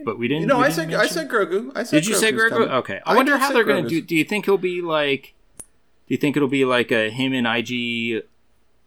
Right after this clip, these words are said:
Speaker 1: eleven, or do you think it'll just be like him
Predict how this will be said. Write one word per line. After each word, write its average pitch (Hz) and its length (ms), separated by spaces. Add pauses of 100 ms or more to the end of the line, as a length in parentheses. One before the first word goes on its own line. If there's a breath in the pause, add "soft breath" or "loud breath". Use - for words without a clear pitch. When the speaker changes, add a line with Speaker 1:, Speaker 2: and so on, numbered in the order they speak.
Speaker 1:
eleven, 165 580
or 123 200
do 117 100
you 113 60
think 123 200
it'll 113 140
just 110 220
be 110 140
like 98 280
him 110 560